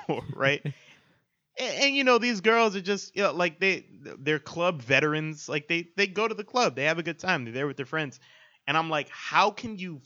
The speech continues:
Speaker 1: focus <laughs> on having fun when there are, like, fucking five Wesley Snipes over there eyeing you like you're a goddamn vampire,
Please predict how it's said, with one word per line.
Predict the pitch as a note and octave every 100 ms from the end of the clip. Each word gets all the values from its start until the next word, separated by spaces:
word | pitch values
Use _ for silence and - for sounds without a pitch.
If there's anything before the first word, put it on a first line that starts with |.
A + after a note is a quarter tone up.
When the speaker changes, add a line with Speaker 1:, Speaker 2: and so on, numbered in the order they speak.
| _ -
Speaker 1:
focus | D#3+ - G#2+ - - - - - _
<laughs> | F#3+ - _ _ -
on | D3
having | B2+ D#3 C#3+ C3+ B2+
fun | - C#3 E3+ G#3+ - _ _ _ _
when | B2+ D3+ D3
there | D#3 D#3
are, | D3+
like, | C#3+ C3 B2 _ _ _ _ _ _ _
fucking | F3 E3+ D#3+ C#3
five | - E3 F3 F#3+ D3
Wesley | C3+ E3+ - F3
Snipes | - - D#3 D#3 -
over | B2+ A#2
there | A2+ A2 G#2+ - _ _ _ C#3
eyeing | E3+ F3 D#3
you | B2+ A#2+
like | B2 B2+
you're | B2+
a | A2+
goddamn | B2+ B2 B2 B2 A2+
vampire, | A2 A2+ A2 G2+ G2 G#2